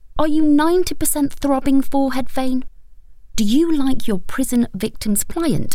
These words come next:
and super obsequious about having spent pretty much their young daughter's entire life as the cell guest of a theocracy? If so, we really, really want to hear from you.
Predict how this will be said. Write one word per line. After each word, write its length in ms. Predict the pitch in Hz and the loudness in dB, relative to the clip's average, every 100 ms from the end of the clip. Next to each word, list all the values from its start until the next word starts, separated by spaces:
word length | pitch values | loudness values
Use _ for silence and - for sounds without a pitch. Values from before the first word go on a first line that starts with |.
| - | 2
and 320 | 269 262 240 - - | 2 0 -2 -8 -14
super 680 | - - 370 392 - 359 339 - | -4 -2 0 -2 0 0 0 0
obsequious 920 | - - 339 285 - 190 - - - | -4 -4 -2 2 4 6 4 4 2
about 280 | 151 165 - | 2 0 -2
having 300 | 233 269 294 | -2 0 0
spent 360 | - 165 160 - | 0 -2 -4 -6
pretty 420 | - 466 - 392 | -4 -2 0 0
much 380 | 370 - - - | 0 0 0 0
their 100 | 202 | 0
young 380 | 202 269 294 | 0 0 0
daughter's 400 | 277 247 233 226 | 0 -2 -2 -2
entire 600 | - 240 233 - 392 392 | 0 0 -2 -4 -2 -2
life 540 | 370 392 311 - - - - - - | 0 0 0 0 -4 -8 -14 -12 -6
as 160 | 226 - | -2 0
the 140 | 247 | 0
cell 480 | - - 370 392 392 | -2 -2 -2 0 0
guest 420 | 208 180 - - - | 0 0 -2 -2 0
of 100 | 185 | 2
a 60 | |
theocracy? 680 | 180 226 262 - 165 - - - - - - - - - - | 2 2 0 -2 -4 -4 -6 -10 -20 -20 -20 -20 -18 -6 -4
If 160 | 381 | -2
so, 360 | 392 233 175 165 | -2 -2 0 2
we 280 | 175 180 - 277 | 2 2 0 -2
really, 580 | 294 339 349 320 311 277 | 0 2 2 2 2 0
really 400 | 233 240 220 220 | 0 2 2 -2
want 260 | 196 175 170 | -2 -2 -2
to 80 | 170 | -2
hear 200 | 151 143 | 0 2
from 240 | 151 147 | 2 2
you. 220 | 139 131 | 0 -4